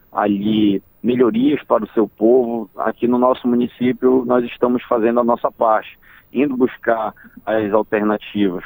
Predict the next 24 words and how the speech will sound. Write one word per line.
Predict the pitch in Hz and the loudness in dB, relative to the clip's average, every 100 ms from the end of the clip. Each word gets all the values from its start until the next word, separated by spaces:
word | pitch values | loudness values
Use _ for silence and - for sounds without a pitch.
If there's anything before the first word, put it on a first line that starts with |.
| - | -2
construindo | 120 123 139 139 135 151 147 131 | -2 0 0 2 4 4 4 2
um | 120 | 2
projeto | 113 123 110 117 120 - 110 - | 0 0 0 0 -2 -2 -8 -8
que | - 117 117 110 101 - _ - - | -4 0 2 2 0 -6 _ -20 0
torne | 120 143 139 107 98 | 2 4 2 0 -2
o | 98 101 | -4 -2
município | 107 107 - 113 | -2 -2 -4 -4
de | - | -4
Cametá | 123 113 107 113 123 131 - - - - | -2 -2 0 0 2 0 -4 -18 -20 -4
um | 110 | 0
município | 127 123 147 135 151 139 - | 2 0 -4 2 4 2 2
próspero, | 117 135 131 - 110 | 2 2 0 0 0
um | 110 | 2
município | 117 113 - 110 - | 2 0 -2 -8 -2
que | |
avance, | 131 110 87 117 131 117 127 104 - - - | 0 0 2 2 2 2 0 -2 -6 -20 -6
um | |
município | 107 117 - 123 107 | 0 2 0 -4 -4
que | 123 123 117 | 0 2 4
nos | 117 107 | 2 2
dê | 120 | 2
muito | 131 127 151 | 2 2 2
orgulho. | 127 110 113 101 90 _ | 4 4 4 2 -4 _
Afinal, | - 113 131 120 | -4 0 2 0